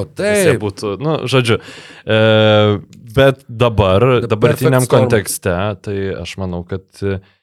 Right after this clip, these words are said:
Speaker 1: neišmainimas Hortono Tuckerio būtų,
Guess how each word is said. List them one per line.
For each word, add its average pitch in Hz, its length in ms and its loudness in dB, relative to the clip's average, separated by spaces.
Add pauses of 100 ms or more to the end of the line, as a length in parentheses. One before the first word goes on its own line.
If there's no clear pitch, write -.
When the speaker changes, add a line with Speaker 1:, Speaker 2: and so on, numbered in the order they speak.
(200)
Speaker 1:
neišmainimas 107 1400 0 (180)
Hortono 95 520 -2
Tuckerio 104 580 0 (640)
būtų, 104 540 -2